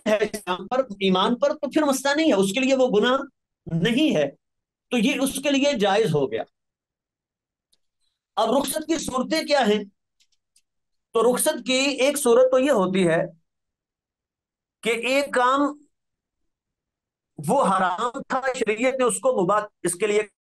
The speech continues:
मुर्दार खाना हराम था, इसके लिए वो खास हालत में मुबाह हो गया। शराब पीना हराम है, इसके लिए वो खास हालत में मुबाह हो गया। या होता है तर्क वाजिब,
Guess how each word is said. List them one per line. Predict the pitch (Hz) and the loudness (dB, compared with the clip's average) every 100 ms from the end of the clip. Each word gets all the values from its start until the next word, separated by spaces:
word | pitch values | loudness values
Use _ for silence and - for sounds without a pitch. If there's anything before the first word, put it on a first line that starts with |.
| _ _ _ _ _ _ _ _ _ - | _ _ _ _ _ _ _ _ _ -2
मुर्दार | 160 190 196 214 262 | 2 4 4 2 2
खाना | - 226 262 | 0 2 2
हराम | 233 175 165 202 254 196 | 2 2 0 0 -2 -2
था, | 262 262 | -4 -2
इसके | 262 - 330 | -4 -4 -2
लिए | 294 208 190 196 - _ - | 0 4 2 2 -4 _ -2
वो | 247 | 0
खास | 247 196 233 262 | 2 2 2 2
हालत | 247 175 196 | 2 2 2
में | 220 233 247 - _ 160 | 0 0 -2 -8 _ -2
मुबाह | 185 226 | 0 2
हो | 202 160 | 2 0
गया। | 127 110 - _ _ _ _ _ _ - | 0 -2 -4 _ _ _ _ _ _ -8
शराब | - 190 226 262 | -2 0 0 0
पीना | 247 262 277 | 0 0 2
हराम | 196 180 214 285 233 | 2 2 2 0 2
है, | 190 190 - _ _ _ _ | 2 0 -4 _ _ _ _
इसके | 262 - 277 262 | -6 -4 -2 -2
लिए | 262 277 | 0 2
वो | 254 | 2
खास | 190 196 220 269 262 | 0 0 2 2 0
हालत | 196 190 185 | 0 0 0
में | 220 302 - _ _ 165 | 0 -2 -4 _ _ 0
मुबाह | 196 220 | 2 4
हो | 202 165 | 2 2
गया। | - - - _ _ _ _ _ _ _ _ - _ - | 0 -2 -6 _ _ _ _ _ _ _ _ -20 _ -6
या | 240 | 0
होता | 269 254 294 | 0 2 2
है | 294 285 | 2 2
तर्क | 240 240 - 285 | 0 -2 0 0
वाजिब, | 226 156 139 | 2 0 -2